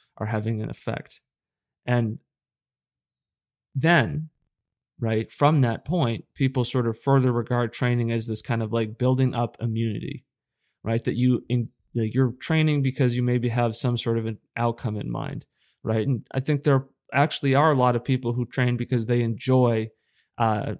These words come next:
training and exercising in and of itself, right? And that's an, an end in and of itself. But I also think it's true that a lot of people, even if they do enjoy training, they also have some external thing. It could be they want their body to look a certain way.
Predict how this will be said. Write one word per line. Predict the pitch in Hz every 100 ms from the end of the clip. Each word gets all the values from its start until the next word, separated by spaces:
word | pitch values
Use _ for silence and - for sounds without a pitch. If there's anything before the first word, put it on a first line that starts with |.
| -
training | - 131 120 113
and | 113
exercising | 165 - 131 127 117 113 117
in | 120
and | 117 117
of | 110
itself, | - - 110 - -
right? | 110
And | 104
that's | 113 -
an, | 117 - _
an | 117 110 -
end | 135 139
in | 127
and | 120 113
of | 107
itself. | - - 101 - - _ _ _ _
But | 139 135
I | 127
also | - 131 143 139
think | 135 123 113 -
it's | 117 - - - _ _ _
true | - - 117 113
that | 113 110 -
a | 113
lot | 117 120
of | 123 -
people, | 120 117 120 117
even | 120 117
if | 110
they | 113
do | 110 127 120
enjoy | 113 113 117
training, | 113 - 190 147
they | 123 120
also | 120 -
have | 117 110
some | - 120 113 113 _ _ _ _ -
external | 123 - - 117 110
thing. | 107 110 - -
It | -
could | 117 113
be | 120 117
they | 113 113
want | 117 117
their | 113
body | 110 120 120 113
to | 110
look | 123 127
a |
certain | 113 120 113 123
way. | 135 139 131 131